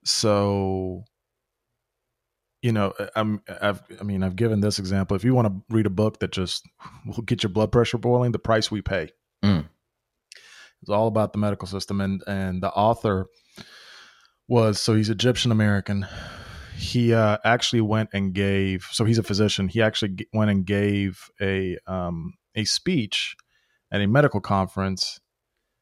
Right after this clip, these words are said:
Speaker 1: I wanna say it was in Egypt, but it might have been in Lebanon or s-, somewhere in the Middle East, right, right around that area.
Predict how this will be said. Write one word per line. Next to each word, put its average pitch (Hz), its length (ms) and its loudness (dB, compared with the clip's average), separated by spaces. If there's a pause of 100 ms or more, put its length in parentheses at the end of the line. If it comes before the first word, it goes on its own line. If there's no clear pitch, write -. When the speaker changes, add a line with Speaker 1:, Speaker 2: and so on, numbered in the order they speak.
(440)
Speaker 1:
I 110 80 -2
wanna 147 280 4
say 160 160 6
it 151 60 10
was 139 140 6
in 131 80 6
Egypt, 131 280 4
but 113 120 4
it 104 40 2
might 127 180 6
have 120 60 2
been 117 120 4
in 110 100 -2
Lebanon 110 520 2
or 110 160 0
s-, 107 200 -4 (120)
somewhere 156 380 6
in 127 100 4
the 117 60 6
Middle 110 220 4
East, 135 360 -2 (340)
right, 101 260 -2
right 104 240 0
around 101 220 2
that 98 180 0
area. 95 380 -2